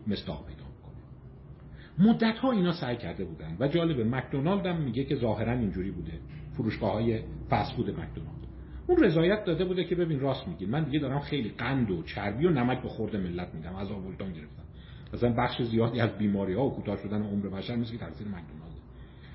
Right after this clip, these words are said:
این راضی شده بود در یک پژوهشی شرکت بکنه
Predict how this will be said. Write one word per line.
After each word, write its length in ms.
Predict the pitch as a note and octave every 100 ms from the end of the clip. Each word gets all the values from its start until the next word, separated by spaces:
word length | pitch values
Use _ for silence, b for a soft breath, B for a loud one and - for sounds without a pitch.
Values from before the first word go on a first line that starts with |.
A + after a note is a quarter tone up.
| B -
این 100 | E4
راضی 260 | G#3 E3+
شده 200 | - G#3+
بود 140 | G#3+ E3+
در 260 | D3 C#3
یک 320 | E3+ E3+ -
پژوهشی 520 | - A#2 G#2+ A#2 A2 G2+
شرکت 400 | G2+ F2 B3+ -
بکنه 360 | - A2 G2